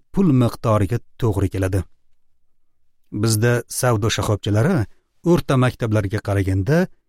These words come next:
ikki barobarga ko'pdir. Statistika bo'yicha, bir ming to'qqiz yuzinchi yili Amerika Qo'shma Shtatlarining o'rtacha yashovchisi yetmish ikkita turlicha narsalarga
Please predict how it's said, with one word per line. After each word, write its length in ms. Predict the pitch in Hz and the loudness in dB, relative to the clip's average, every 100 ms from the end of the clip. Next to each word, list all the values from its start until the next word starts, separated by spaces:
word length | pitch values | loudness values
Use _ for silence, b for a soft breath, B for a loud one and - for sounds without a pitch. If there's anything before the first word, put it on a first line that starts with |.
| _ - | _ -8
ikki 320 | - _ 147 | -8 _ -4
barobarga 640 | 101 101 104 101 101 98 98 - _ | -2 0 0 -2 -4 -4 -6 -8 _
ko'pdir. 420 | - 101 - - - _ _ _ _ _ _ _ _ _ _ _ _ _ _ _ _ - | -8 -8 -8 -12 -12 _ _ _ _ _ _ _ _ _ _ _ _ _ _ _ _ -4
Statistika 640 | - 180 226 - 143 135 | 0 0 0 0 0 0
bo'yicha, 460 | 120 113 107 202 143 92 - - _ _ _ _ | 2 2 2 0 2 0 -2 -10 _ _ _ _
bir 160 | 101 151 | 0 2
ming 160 | 190 202 | 4 4
to'qqiz 320 | 170 - 127 | 2 -2 0
yuzinchi 300 | 120 113 - 104 | 2 2 2 0
yili 240 | 143 190 85 - | 2 0 -2 -6
Amerika 420 | - 135 175 196 196 | 0 2 4 2 0
Qo'shma 280 | 180 170 | 0 0
Shtatlarining 540 | 175 151 139 135 143 147 - | 0 0 0 2 4 2 2
o'rtacha 420 | 131 117 117 120 | -2 -2 -2 -2
yashovchisi 540 | 101 110 98 - 190 113 - _ _ _ _ 98 | 0 0 -2 0 0 -2 -4 _ _ _ _ -2
yetmish 460 | 120 156 190 208 - _ | 0 0 0 0 -2 _
ikkita 400 | - - - 131 160 - _ _ _ _ 160 | -8 -4 0 0 0 -6 _ _ _ _ 0
turlicha 340 | 165 185 208 | 2 2 2
narsalarga 580 | 147 139 - 139 123 | 2 2 2 0 0